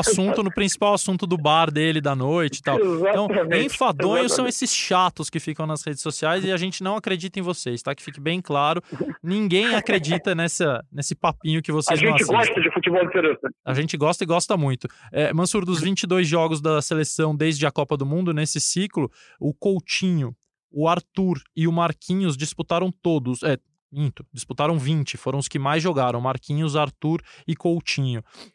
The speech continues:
Speaker 2: É, última pergunta que eu te faço: eles são uma espécie de, é, fio condutor desse novo ciclo, junto com o Neymar, que não pôde jogar por lesão, e com o Alisson, que, enfim, é o titular, você enxerga dessa maneira?
Speaker 1: Pois é,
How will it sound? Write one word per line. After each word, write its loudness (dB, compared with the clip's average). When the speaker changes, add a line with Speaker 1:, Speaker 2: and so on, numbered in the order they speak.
Speaker 2:
É, 0
última -2
pergunta -2
que -4
eu -2
te -10
faço: 0
eles 2
são 0
uma -10
espécie 0
de, -2
é, -6
fio -2
condutor 2
desse 0
novo 0
ciclo, -2
junto -2
com -2
o -2
Neymar, 0
que -6
não -2
pôde 0
jogar 2
por -2
lesão, 0
e -2
com -2
o 0
Alisson, 0
que, -2
enfim, -4
é 2
o 2
titular, 0
você -4
enxerga -2
dessa -2
maneira? -2
Speaker 1:
Pois 0
é, 2